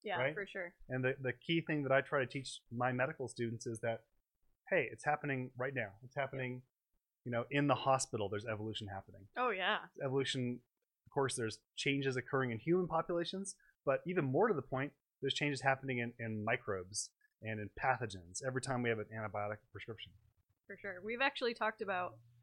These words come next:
Speaker 1: uh, antibiotic resistance on a previous episode of Science Happy Hour, which is the show that's coming on
Speaker 2: Right.
Speaker 1: next. So.
Speaker 2: So,
Speaker 1: Yeah.
Speaker 2: antibiotic resistance is a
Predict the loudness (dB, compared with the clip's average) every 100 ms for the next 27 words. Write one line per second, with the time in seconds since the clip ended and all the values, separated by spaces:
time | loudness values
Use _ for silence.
0 | _ -6 -4 -4 -4 -8 -6 -2 -2 -2
1 | -4 -10 -12 -12 -12 -12 -12 -14 -12 -10
2 | -12 -12 -12 -10 -12 -12 -12 -10 -10 -10
3 | -16 -12 -12 -10 -8 -8 -8 -12 _ -20
4 | _ _ -20 -20 -20 -20 -20 -20 -12 -12
5 | -12 -16 -20 -20 -20 -20 _ _ -4 -4
6 | -6 -18 -20 _ _ _ _ -14 -14 _
7 | _ _ 0 2 4 2 -4 -16 -16 _
8 | -20 _ _ _ _ _ 0 4 6 6
9 | 6 0 0 -2 -4 -2 -2 0 -2